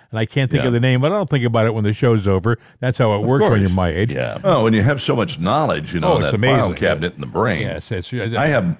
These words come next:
Speaker 2: I have mind fog.
Speaker 1: I
Speaker 2: Some
Speaker 1: have
Speaker 2: people
Speaker 1: so
Speaker 2: call it a
Speaker 1: many
Speaker 2: mind
Speaker 1: thing-,
Speaker 2: fart, but
Speaker 1: I
Speaker 2: it's
Speaker 1: have
Speaker 2: one
Speaker 1: so
Speaker 2: of the
Speaker 1: m-,
Speaker 2: two.
Speaker 1: I have so many pieces of information up there.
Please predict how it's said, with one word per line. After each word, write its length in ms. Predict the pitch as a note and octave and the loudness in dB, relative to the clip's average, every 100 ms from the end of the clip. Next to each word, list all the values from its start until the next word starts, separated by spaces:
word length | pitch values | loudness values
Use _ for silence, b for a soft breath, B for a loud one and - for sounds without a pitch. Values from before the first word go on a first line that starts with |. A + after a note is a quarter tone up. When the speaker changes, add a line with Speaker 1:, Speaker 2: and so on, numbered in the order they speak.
| - | -2
Speaker 2:
I 140 | C#3 | 0
have 160 | A#2 E2 | 0 0
mind 400 | F2+ G#2+ F#2+ - | 0 0 -2 -4
fog. 160 | D#2 | -2
Speaker 1:
I 120 | B2+ E3 | 0 2
Speaker 2:
Some 60 | |
Speaker 1:
have 200 | C#3+ A2 | 4 2
Speaker 2:
people 160 | F#2 F#2 | 0 -4
Speaker 1:
so 80 | B2+ | 0
Speaker 2:
call 100 | E3+ | 2
it 40 | G3 | 2
a 20 | |
Speaker 1:
many 180 | C#3 A2+ | 2 2
Speaker 2:
mind 180 | G2 D#3+ | 2 2
Speaker 1:
thing-, 180 | D3+ | 0
Speaker 2:
fart, 280 | D3+ C2+ C#2 | 0 -4 -4
but 140 | - D2+ | -6 -2
Speaker 1:
I 60 | |
Speaker 2:
it's 80 | D3+ | 0
Speaker 1:
have 80 | G#2 | 2
Speaker 2:
one 80 | A#2+ | 0
Speaker 1:
so 20 | |
Speaker 2:
of 40 | F#2 | 2
the 60 | D#2 | -2
Speaker 1:
m-, 60 | |
Speaker 2:
two. 320 | - F2+ C2+ - | -2 -2 -2 -6
Speaker 1:
I 60 | F#3+ | -4
have 120 | F3 | -2
so 120 | G3+ | -2
many 180 | F#3 C3+ | -2 -2
pieces 360 | - D#3+ A#2 A2+ | 0 0 2 0
of 160 | G#2+ | 2
information 520 | B2 G#2 A2+ A2 A2 | 0 0 0 0 2
up 100 | F2+ | 0
there. 300 | F2 F#2 E2+ | 0 0 0